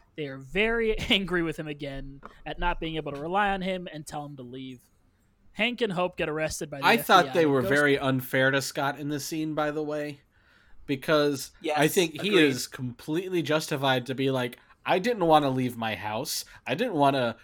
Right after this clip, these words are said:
Speaker 2: risk, uh, breaking my parole, breaking my house arrest two days before it's up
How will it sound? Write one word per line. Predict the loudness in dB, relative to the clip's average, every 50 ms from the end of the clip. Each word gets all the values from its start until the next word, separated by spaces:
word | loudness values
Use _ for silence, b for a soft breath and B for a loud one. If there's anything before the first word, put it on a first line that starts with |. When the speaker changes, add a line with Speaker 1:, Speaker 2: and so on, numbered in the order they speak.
| B B B
Speaker 2:
risk, | -14 -6 -2 -2 -2 -2 -2 -6 -8 -10 -16 -20 b b b b b
uh, | -4 -2 -2 -2 -2 -6 -8 -4 -2
breaking | 0 0 0 -2 -4 -4
my | -2 0 0 -2
parole, | -2 -6 -6 -4 -4 -2 -4 -2
breaking | -2 -2 -4 -4 -4 -4 -4
my | -2 -2 -2
house | -2 -4 -4 -4 -6 -6
arrest | -6 -4 -4 -4 -6 -8 -12 -18 b b b b b _ _
two | -8 -4 -2 -2 -2
days | 0 2 2 2 4 2 0 0 -2
before | -4 -4 -6 -4 -4 -2 0 2 2 2 2
it's | 0 -4 -6 -8 -8
up | -6 -4 -4 -4 -4 -8